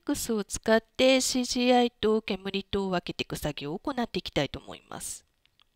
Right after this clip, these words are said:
では、マルチのタグをダブルクリックしてレンダーパスを閉じます。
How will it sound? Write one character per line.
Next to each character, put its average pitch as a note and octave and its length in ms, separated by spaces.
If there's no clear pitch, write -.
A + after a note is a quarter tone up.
で E4 120
は、 D#4 300
マ A#3+ 160
ル C#4+ 160
チ A3 320
の G3 200
タ - 300
グ C4 320
を C4+ 80
ダ - 160
ブ A3+ 100
ル A#3+ 100
ク - 120
リ A#3 140
ッ - 40
ク - 140
し - 80
て F4+ 220
レ C#4 140
ン A3+ 80
ダ G#3 100
ー G#3 40
パ G#3 160
ス - 200
を D4 140
閉 G#3 180
じ D3+ 160
ま B2 160
す。 - 200